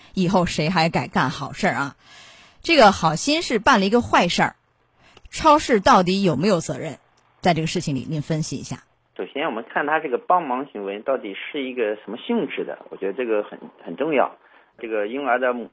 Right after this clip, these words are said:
Speaker 2: 亲，她推着孩子来到超市，肯定是为了来购物，对吧？应该说是这个超市的，呃，顾客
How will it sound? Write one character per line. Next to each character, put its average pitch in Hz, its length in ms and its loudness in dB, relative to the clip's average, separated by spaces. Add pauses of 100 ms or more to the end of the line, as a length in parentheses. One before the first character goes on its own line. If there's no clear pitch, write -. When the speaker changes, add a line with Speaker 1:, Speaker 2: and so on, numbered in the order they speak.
(100)
Speaker 2:
亲， 147 240 -12
她 120 220 2
推 135 220 -6
着 135 60 -2
孩 101 180 -4
子 120 160 -10
来 101 220 -2
到 113 160 -2
超 - 180 -6
市， 120 200 -12
肯 - 140 -14
定 117 140 -10
是 113 320 -6 (160)
为 120 160 -4
了 80 420 -2 (260)
来 98 140 0
购 170 160 -4
物， 160 300 -2 (240)
对 95 80 -6
吧？ 87 100 -4
应 123 160 -6
该 135 140 0
说 139 160 -4
是 117 180 -12
这 107 80 -12
个 104 100 -6
超 131 200 -4
市 127 140 -10
的， 85 360 -6
呃， 87 200 -4
顾 - 160 -4
客 - 280 2